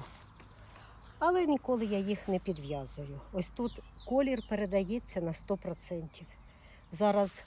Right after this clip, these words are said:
сонце сюди не світить, і колір, колір передався гарно. Така ро-, е, трояндоподібна квітка. Троян-, бачите, ви самі все можете побачити. Розпускається такою трояндочкою.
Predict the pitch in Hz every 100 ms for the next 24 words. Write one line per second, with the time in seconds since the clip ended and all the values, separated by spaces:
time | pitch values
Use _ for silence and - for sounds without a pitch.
0 | - - - 214 196 190 - 175 175 175
1 | - 180 233 254 285 - - - - -
2 | - - - - - - - - 202 208
3 | 190 - 226 233 226 - 196 208 196 175
4 | - - 170 165 165 170 - 165 135 151
5 | 147 147 151 - - - - - - -
6 | - 196 214 202 202 190 180 185 180 180
7 | 175 165 151 - 202 208 190 185 202 170
8 | 190 170 165 151 147 147 - 196 220 -
9 | - - - - 185 175 180 175 - 202
10 | 262 - 160 196 254 - 214 160 - 269
11 | 233 202 202 - 185 156 151 - - 175
12 | - - - - - - - - 202 -
13 | 240 - 269 254 214 196 214 - 214 208
14 | 180 170 160 - -